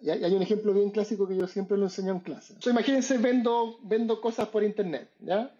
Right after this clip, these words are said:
Entonces, yo agarro, por ejemplo, todas las, todas las ventas y le digo al ma-, al algoritmo, "Busquemos patrones". Entonces,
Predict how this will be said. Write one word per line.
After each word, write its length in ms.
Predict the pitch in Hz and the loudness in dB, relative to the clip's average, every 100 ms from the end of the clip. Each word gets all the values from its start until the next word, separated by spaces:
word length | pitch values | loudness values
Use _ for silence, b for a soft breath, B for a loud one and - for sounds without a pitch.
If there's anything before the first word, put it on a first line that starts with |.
| b | b
Entonces, 300 | - 220 - | -6 -6 -4
yo 160 | 165 208 | 0 2
agarro, 480 | 220 262 294 285 277 | 4 2 2 0 -2
por 60 | |
ejemplo, 260 | 220 226 214 | -4 -2 0
todas 160 | 214 226 | 2 0
las, 360 | 226 - 190 | -2 -10 -10
todas 160 | 214 220 | -2 0
las 120 | 220 | 2
ventas 480 | 220 147 139 - 330 | 0 -4 -6 -8 -8
y 100 | 165 | -10
le 140 | 180 185 | -4 -2
digo 400 | 214 208 202 - | 2 4 4 0
al 100 | 185 | -2
ma-, 100 | 185 - | -4 -2
al 120 | 180 | -2
algoritmo, 440 | 180 202 208 185 | 0 2 2 2
"Busquemos 380 | 190 190 220 214 | 0 -2 -2 0
patrones". 380 | 196 247 - - | 0 -2 -8 -14
Entonces, 360 | - 156 185 | -12 -8 -8